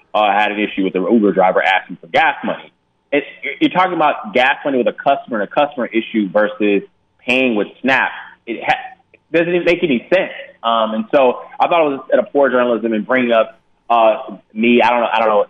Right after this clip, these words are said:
if they, well, how they bring that up, but I guess the internet does not forget. But I don't forget that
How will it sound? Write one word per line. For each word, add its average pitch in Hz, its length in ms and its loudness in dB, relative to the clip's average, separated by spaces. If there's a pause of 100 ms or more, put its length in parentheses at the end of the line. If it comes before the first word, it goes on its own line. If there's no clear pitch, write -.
if 92 120 -18
they, 98 200 -2 (120)
well, 101 180 2
how 104 220 2
they 104 80 -4
bring 127 320 -2
that 90 180 0
up, 90 320 -2
but 101 340 2 (280)
I 104 100 0
guess 123 180 0
the 117 60 -2
internet 123 340 -2
does 117 160 0
not 135 300 -2
forget. 95 460 -2
But 104 100 2
I 117 100 2
don't 123 220 -2
forget 110 320 -2
that 113 240 0